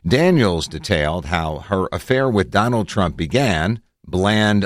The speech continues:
unenthusiastic sex, why she's speaking to the media now to clear her name, preempt an expensive lawsuit, and boost her own career, and the lengths Trump's team went to in order to keep her quiet,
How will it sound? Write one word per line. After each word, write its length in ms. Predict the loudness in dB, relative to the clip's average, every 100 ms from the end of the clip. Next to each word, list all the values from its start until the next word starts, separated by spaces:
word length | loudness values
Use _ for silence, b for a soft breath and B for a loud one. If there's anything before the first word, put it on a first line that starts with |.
| 0
unenthusiastic 960 | 2 2 2 0 2 2 0 -2 -8
sex, 540 | -2 0 0 -4 -10 -16 b b
why 360 | 2 4 4
she's 280 | 2 2 0
speaking 420 | 2 0 2 0
to 120 | 0 0
the 100 | 2
media 360 | 2 2 0
now 520 | 0 0 -2 -4 -8 -14
to 100 | -8
clear 340 | -8 -2 0 0
her 140 | -2
name, 460 | 0 0 2 0 -2 -6
preempt 460 | -2 2 2 0
an 100 | -2
expensive 520 | -8 -6 -4 -4 -6 -2
lawsuit, 560 | 0 0 0 2 0
and 340 | 0 0 0 0
boost 280 | 0 -2 -2
her 180 | -4
own 180 | -2 -4
career, 560 | -6 -4 0 0 0 -2 B B
and 200 | 0 2
the 80 | 2
lengths 640 | 4 2 2 0 -4 -12
Trump's 420 | -8 -2 0 0 -2
team 380 | 0 2 2
went 260 | 2 2 0
to 260 | -2 -2 0
in 140 | 0
order 300 | 0 0 0
to 100 | -2
keep 220 | -4 -2
her 100 | -2
quiet, 540 | -4 -2 0 0 -2